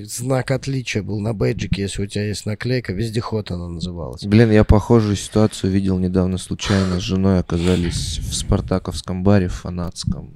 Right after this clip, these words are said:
Speaker 2: «Свинья и роза». И там, видимо, после какого-то мероприятия, после футбольного матча собирались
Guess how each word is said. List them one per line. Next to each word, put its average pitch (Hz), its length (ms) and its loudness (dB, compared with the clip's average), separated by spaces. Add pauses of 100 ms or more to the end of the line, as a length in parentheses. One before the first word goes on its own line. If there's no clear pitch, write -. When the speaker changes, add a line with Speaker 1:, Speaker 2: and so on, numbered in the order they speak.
Speaker 2:
«Свинья 92 520 0
и 92 40 2
роза». 92 400 6 (920)
И 147 100 -10
там, 101 200 0
видимо, 101 320 2
после 98 260 -2
какого-то 107 480 0
мероприятия, 101 640 0
после - 260 -12
футбольного 92 540 4
матча 98 400 -2
собирались 90 840 0